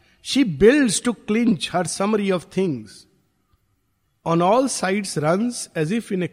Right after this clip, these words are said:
cosmic mosque, tracing the scriptural verses of her laws, the daedal of her patterned arabesque। यहाँ पर मस्जिद का वर्णन है। मस्जिद में अगर आप जाएंगे तो कई मस्जिदों में उसको पैटर्न पे,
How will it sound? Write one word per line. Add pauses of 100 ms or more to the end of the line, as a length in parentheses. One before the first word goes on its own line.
(160)
cosmic (100)
mosque, (1400)
tracing
the
scriptural
verses
of
her
laws, (1000)
the (120)
daedal (200)
of
her (180)
patterned (120)
arabesque।
यहाँ
पर
मस्जिद
का
वर्णन
है।
मस्जिद
में
अगर
आप
जाएंगे (560)
तो
कई
मस्जिदों
में
उसको
पैटर्न
पे,